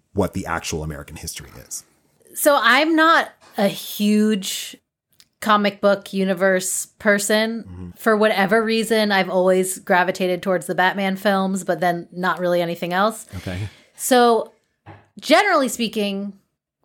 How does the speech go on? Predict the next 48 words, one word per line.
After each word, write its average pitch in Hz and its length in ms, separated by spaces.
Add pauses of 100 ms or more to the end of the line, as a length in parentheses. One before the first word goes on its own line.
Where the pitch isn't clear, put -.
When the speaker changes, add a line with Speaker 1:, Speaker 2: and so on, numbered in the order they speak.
Speaker 2:
you 226 180
say 220 140
superhero 185 500
movie, 160 480
Watchmen's 170 380
not 165 160
gonna 160 480
appeal 185 280
to 165 80
me, 160 180
but 165 200
obviously 196 640
I 180 160
heard 185 280
it 175 60
was 175 120
so 175 200
good, 170 120
it 170 40
was 165 140
so 165 200
good. 156 320 (680)
It 277 180
was 440 280
phenomenal. 202 960
Speaker 1:
Yeah. - 220
Speaker 2:
Partly 427 260
because 311 220
it 240 160
didn't, 269 320 (220)
well, 339 240
it 370 160
did 359 220
and 349 80
it 262 120
didn't 339 260
feel 220 200
like 190 200
a 196 40
superhero 175 520
movie. 160 320
Speaker 1:
Yeah. 170 260 (120)
Speaker 2:
And 240 320 (200)
talk 294 280
about, 254 440 (200)
you 247 120
know, 190 260
I, 220 280